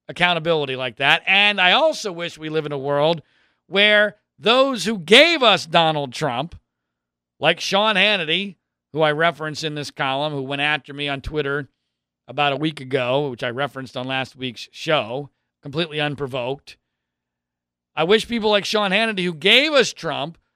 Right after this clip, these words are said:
would have some accountability when years from now, and I don't know when that's gonna be. I don't know if it's gonna be two years from now,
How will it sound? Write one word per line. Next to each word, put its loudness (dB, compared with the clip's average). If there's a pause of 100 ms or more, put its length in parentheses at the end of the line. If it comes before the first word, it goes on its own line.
(160)
would 4
have 6
some -2
accountability 0
when 0
years 2
from -4
now, -4
and 0
I 6
don't 2
know 2
when 0
that's -2
gonna -4
be. -2 (340)
I 4
don't 2
know 2
if 0
it's -6
gonna -4
be -4
two 0
years 0
from -8
now, -2